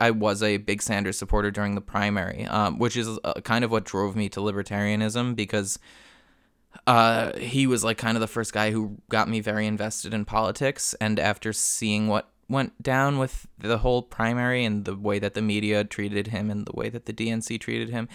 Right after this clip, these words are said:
it kind of helped me to realize that everything was bullshit. Um, I still am a big fan of Bernie Sanders, not so much policy-wise, but I believe that he's an honest guy. And, um, economically illiterate as he may be,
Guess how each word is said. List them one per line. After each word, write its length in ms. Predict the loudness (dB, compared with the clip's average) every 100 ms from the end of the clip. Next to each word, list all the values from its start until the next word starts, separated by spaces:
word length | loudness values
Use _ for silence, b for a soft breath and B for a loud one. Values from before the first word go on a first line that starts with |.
| B B
it 140 | 0 4
kind 180 | 4
of 80 | 4
helped 160 | 2 2
me 100 | 2
to 80 | 4
realize 380 | 4 4 4 4
that 100 | 2
everything 340 | 0 -2 -4
was 140 | -4
bullshit. 540 | 0 0 0 0 -2 -4 b b _
Um, 420 | 6 6 6 0 2
I 80 | 0
still 460 | 2 4 6 6 2 _
am 320 | 2 2 -2 -2
a 80 | -4
big 200 | 0 -2
fan 240 | 0 0 0
of 120 | 0
Bernie 180 | 0 0
Sanders, 400 | 0 0 0 2
not 160 | 0
so 100 | 2
much 200 | 0 0
policy-wise, 680 | 2 2 2 0 2 2 2
but 220 | 0 2
I 220 | 2 2 0
believe 440 | 0 0 0 2
that 100 | 2
he's 160 | 2 2
an 80 |
honest 320 | 4 4 0 2
guy. 380 | 4 2 -4 -16 _ _ _ _ _ _ _ _ _ _ _
And, 360 | 4 4 4 4
um, 500 | 4 4 2 -2 -4 _ _ _ _ _ _ -20 _
economically 580 | 0 4 4 4 2 2
illiterate 420 | 4 6 6 4
as 140 | 2 -2
he 120 | -2
may 160 | 0
be, 460 | 2 4 6 4